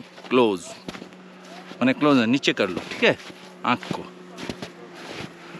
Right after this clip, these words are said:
क्योंकि भाई क्या पता है पीछे से आ रहा है कि नहीं,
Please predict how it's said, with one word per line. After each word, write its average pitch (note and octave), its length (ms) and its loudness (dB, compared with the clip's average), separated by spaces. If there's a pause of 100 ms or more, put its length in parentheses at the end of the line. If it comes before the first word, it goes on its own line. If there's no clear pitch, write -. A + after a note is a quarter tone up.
(200)
क्योंकि F3+ 260 4
भाई D#3 240 6 (260)
क्या C3+ 120 4
पता B2 180 2
है A#2 120 2
पीछे B2+ 220 -2
से A#2+ 120 -2
आ G#2+ 80 2
रहा A2 80 -2
है G#2 60 0
कि G#2 120 -6
नहीं, G2+ 160 -6